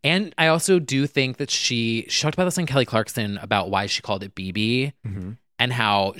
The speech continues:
Speaker 1: oh, she talked about the Jonas Brothers concert
Speaker 2: Uh-huh.
Speaker 1: and how people were, like, looking at her like,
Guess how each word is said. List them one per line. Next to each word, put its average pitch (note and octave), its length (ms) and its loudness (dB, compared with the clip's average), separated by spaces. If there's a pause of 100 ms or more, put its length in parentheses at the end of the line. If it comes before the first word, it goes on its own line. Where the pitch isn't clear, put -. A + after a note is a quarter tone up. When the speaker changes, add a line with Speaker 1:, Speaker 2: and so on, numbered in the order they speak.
Speaker 1:
oh, D#3 80 0
she - 140 0
talked C#3 140 -4
about C3 140 2
the A#2+ 60 -2
Jonas A2 260 0
Brothers G#2+ 200 -2
concert G2 560 0 (260)
Speaker 2:
Uh-huh. G2+ 260 -4
Speaker 1:
and B2 100 2
how G#2 380 -2 (320)
people C3 320 -2
were, C3+ 120 6
like, C3 160 0
looking A2+ 260 -4
at A2+ 100 0
her A2 120 2
like, G2+ 320 -2